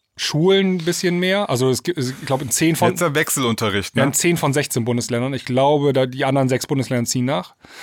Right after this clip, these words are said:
Speaker 1: Ähm,
Speaker 2: Also bei uns in N R W weiß ich, ich hab, äh, hier viele Lehrerfreunde, also die Grundschule auf jeden Fall, die haben Wechselunterricht. Immer acht, acht
Speaker 1: Ja.
Speaker 2: irgendwie im Wechsel oder
Speaker 1: Übrigens,
Speaker 2: so, keine Ahnung.
Speaker 1: äh, wir, wir haben in Niedersachsen haben wir, ähm, Pr-,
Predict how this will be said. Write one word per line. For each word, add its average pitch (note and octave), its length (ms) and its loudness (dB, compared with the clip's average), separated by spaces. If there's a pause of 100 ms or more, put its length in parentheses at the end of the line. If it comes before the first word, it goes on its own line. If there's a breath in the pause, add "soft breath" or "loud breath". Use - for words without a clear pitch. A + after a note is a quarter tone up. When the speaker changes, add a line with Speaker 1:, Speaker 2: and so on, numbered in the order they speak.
(440 loud breath)
Speaker 1:
Ähm, C3+ 760 0 (680 soft breath)
Speaker 2:
Also G#2+ 200 -4
bei A#2 60 0
uns C3+ 200 2
in C3 80 0
N A#2+ 100 2
R A2+ 140 2
W C#3 160 2
weiß C3+ 240 2
ich, A#2 100 -2
ich - 60 -10
hab, A#2 180 -2
äh, A2+ 260 0
hier A2 220 -2
viele A2+ 300 -2
Lehrerfreunde, A#2 800 2
also G#2 180 -2
die G2 100 -6
Grundschule C#3+ 600 0
auf - 160 -2
jeden B2+ 160 -2
Fall, B2 200 0
die A#2+ 60 0
haben A2+ 120 0
Wechselunterricht. F#2+ 760 -4
Immer G#2 240 -2
acht, - 260 -2
acht C3+ 220 0
Speaker 1:
Ja. A#2+ 120 0
Speaker 2:
irgendwie B2 300 0
im G#2+ 80 2
Wechsel B2 380 -2
oder A#2 160 -2
Speaker 1:
Übrigens, D#3+ 300 2
Speaker 2:
so, A2+ 60 0
keine G#2+ 140 0
Ahnung. A2 220 0
Speaker 1:
äh, - 20 -8
wir, D#3 140 -4
wir C#3 160 4
haben D#3 160 4
in C3+ 140 2
Niedersachsen C3+ 500 2
haben C3+ 180 2
wir, B2 380 2
ähm, A2 560 -4 (180)
Pr-, - 140 -16